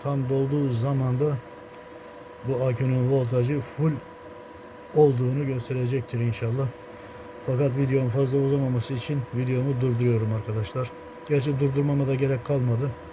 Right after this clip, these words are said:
Tek bir çizgi kaldı. Evet, beşinci, ha. İşte bu arkadaşlar. Görmüş olduğunuz gibi voltajımız on üç voltu buldu arkadaşlar. Tekrar on iki nokta dokuza düştü.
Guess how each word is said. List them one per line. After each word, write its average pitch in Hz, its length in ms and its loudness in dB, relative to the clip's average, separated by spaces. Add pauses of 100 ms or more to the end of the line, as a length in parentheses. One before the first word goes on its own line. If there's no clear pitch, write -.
(460)
Tek 127 240 0
bir 139 100 4
çizgi 131 380 0
kaldı. 127 400 4 (1500)
Evet, 127 460 2
beşinci, 123 540 0
ha. 135 160 2 (1400)
İşte 143 400 2
bu 139 120 4
arkadaşlar. 120 580 0 (440)
Görmüş 143 360 2
olduğunuz 131 400 0
gibi 120 280 0 (800)
voltajımız 139 640 4 (200)
on 147 120 2
üç 143 240 0
voltu 135 380 0
buldu 123 240 2
arkadaşlar. 117 580 2 (2750)
Tekrar 135 340 2
on 135 160 0
iki 139 200 -2
nokta 131 300 -2
dokuza 131 360 0
düştü. 127 380 0